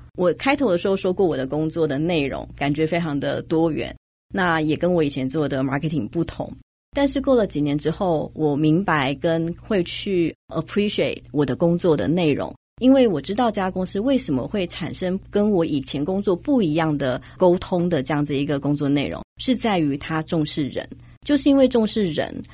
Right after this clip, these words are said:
包括我要怎么样去吸引人，跟外部的人才沟通；包括我怎么跟我自己内部的人才去沟通，让他们愿意感受到归属感，愿意在这个地方继续贡献他的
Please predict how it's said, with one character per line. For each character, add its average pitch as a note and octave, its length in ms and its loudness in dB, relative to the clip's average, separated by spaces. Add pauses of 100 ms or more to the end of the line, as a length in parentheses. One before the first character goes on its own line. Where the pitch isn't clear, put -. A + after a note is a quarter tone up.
(260)
包 A#3+ 140 4
括 B3+ 200 -2
我 D#3 160 0
要 D#3 140 -2
怎 E3 140 -6
么 A2 80 -4
样 D#3 160 -2
去 D#3+ 160 -4
吸 D#3+ 180 -4
引 E3+ 180 0
人， - 320 -8
跟 F3 200 -2
外 G3 160 0
部 F3 180 -2
的 C3+ 100 -2
人 D#2+ 140 -6
才 - 160 -8
沟 - 160 -10
通； C#3+ 240 -6
包 G3 100 0
括 G#3+ 200 0
我 F#3+ 80 2
怎 F#3 160 -6
么 - 160 -6
跟 F#3 180 -2
我 E3+ 120 -2
自 A3+ 180 -4
己 D#3 120 -4
内 G#3+ 300 2
部 F#3 160 0
的 D3+ 140 0
人 A#2 200 -6
才 D3+ 340 -8
去 - 200 -2
沟 C#3+ 240 -2
通， D3 220 -4
让 G3+ 100 -2
他 G3 100 -6
们 F#3 200 -2
愿 G3 260 0
意 F3+ 220 -2 (160)
感 D3+ 120 -2
受 G#3 120 -2
到 G3 160 -2
归 G3 180 0
属 E3 180 -4
感， D3+ 220 -4
愿 F#3 180 0
意 F3+ 80 0
在 F3+ 220 -2
这 A#3 160 -2
个 D#3+ 140 0
地 D#3+ 160 -2
方 D#3 320 -2
继 G3 120 -4
续 F#3 280 -4
贡 G3+ 180 4
献 E3 220 0
他 D#3 200 -4
的 D3+ 240 -2